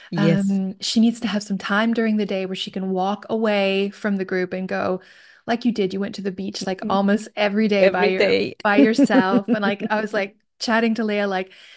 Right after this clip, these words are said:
Speaker 2: "Within walking distance, there are stores and shops. Like, you can go have a coffee somewhere if you need
Speaker 1: Yes.
Speaker 2: to, to do that." And,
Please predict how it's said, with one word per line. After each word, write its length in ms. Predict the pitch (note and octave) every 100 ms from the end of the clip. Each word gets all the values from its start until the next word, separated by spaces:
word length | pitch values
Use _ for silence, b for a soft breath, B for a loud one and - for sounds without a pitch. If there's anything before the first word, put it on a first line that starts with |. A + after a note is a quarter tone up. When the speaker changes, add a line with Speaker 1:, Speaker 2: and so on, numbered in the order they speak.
| B B _
Speaker 2:
"Within 300 | - D#4 E4+
walking 340 | D4+ D4+ D4 C#4
distance, 380 | C#4 C4 C4 B3+
there 160 | C4+
are 60 | C#4+
stores 460 | - B3+ C4 C4
and 120 | C4 B3+
shops. 480 | - G3+ G#3 G#3
Like, 200 | A3 G#3
you 100 | B3
can 600 | B3+ C4 B3+ A#3+ A3+ -
go 120 | G#3 B3+
have 180 | C#4
a 40 | C4+
coffee 400 | - A#3+ A#3+ B3+
somewhere 340 | A#3+ A3+ A3
if 120 | A3
you 80 | A3
need 220 | G#3+ E3+
Speaker 1:
Yes. 80 | D#3+
Speaker 2:
to, 240 | G#3+ G3 F#3+
to 140 | A3+
do 200 | G3 G3+
that." 320 | F#3 F3+ F3+
And, 240 | - F#3+